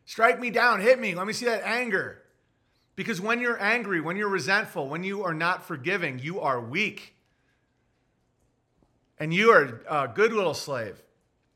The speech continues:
And they'll throw their whip crackers into the fire for another hour of being at the top of the, of their fake pyramid.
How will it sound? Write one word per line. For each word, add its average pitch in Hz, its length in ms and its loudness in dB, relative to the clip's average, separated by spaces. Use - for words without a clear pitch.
And 165 120 -4
they'll 240 140 4
throw 233 280 -2
their 220 120 2
whip 208 260 -2
crackers 175 460 0
into 160 100 -6
the 139 100 -4
fire 156 560 0
for 165 180 0
another 165 560 4
hour 175 600 4
of 139 120 -4
being 180 220 -2
at 156 80 -4
the 147 60 -8
top 156 320 2
of 131 60 -10
the, 127 80 -8
of 143 140 -4
their 143 120 -2
fake 156 360 -4
pyramid. 131 400 -8